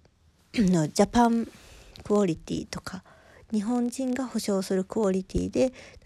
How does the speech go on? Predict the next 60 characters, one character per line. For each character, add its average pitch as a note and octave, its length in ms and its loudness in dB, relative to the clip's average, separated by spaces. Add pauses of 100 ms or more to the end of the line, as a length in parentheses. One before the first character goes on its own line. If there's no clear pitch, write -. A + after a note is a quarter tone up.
例 A#3 120 -2
え A3+ 80 0
ば F3 100 0
安 F#3 300 -2
く F#3+ 160 -6
て C4+ 180 -2
外 G3 240 0
国 F#3+ 300 -8
製 F3+ 240 0
の F3 100 -2
も E3+ 140 -6
の E3+ 80 -8
と - 200 -10
か - 200 -8
中 - 260 -6
国 F3+ 200 0
製 G3 220 -4
の G3 120 -2
も G3 120 -2
の A3 100 -2
っ A3 40 -6
て - 160 -10
い E3 60 -2
う - 20 -4
の D#3+ 160 -6
で D#3+ 80 -6
も、 A3 260 -4 (540)
も B3+ 120 -4
う - 20 0
な A#3 100 -2
ん A3+ 40 -6
か - 200 -8 (320)
別 G3+ 180 -2
に G#3 80 0
そ F#3+ 100 -4
っ F#3+ 100 -14
ち C4 140 -6
の A3 100 -2
方 F3+ 180 -4
が D#3+ 160 -4
い F3 240 -2
い、 - 100 -8 (240)
日 G3 120 -2
本 G3 200 2
人 F#3+ 320 -4
の、 C4 200 -4 (340)
え F#3 60 -4
っ E3+ 40 -4
と、 - 180 -6
お - 60 -6
眼 F#3 140 0
鏡 F#3+ 200 -2
に G#3 80 -4
か G#3+ 120 -6
な G#3 120 -4
っ - 20 -6
て - 180 -8
い G3 60 0
れ E3 100 -2
ば - 120 -10